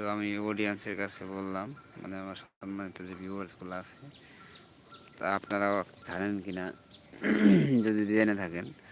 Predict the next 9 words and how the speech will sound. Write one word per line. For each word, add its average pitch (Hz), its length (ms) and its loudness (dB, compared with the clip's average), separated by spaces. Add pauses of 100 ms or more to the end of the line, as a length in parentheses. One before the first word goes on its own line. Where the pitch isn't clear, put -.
(420)
একটু 90 200 -10 (160)
কমেন্টে 82 360 -4
জানিয়ে 85 500 -6
যাবেন 76 380 -8
যে 76 140 -8 (260)
এটা 80 320 -8
আসলে 87 340 -10 (260)
মূলত 95 380 -8 (2250)
কেন 104 200 -2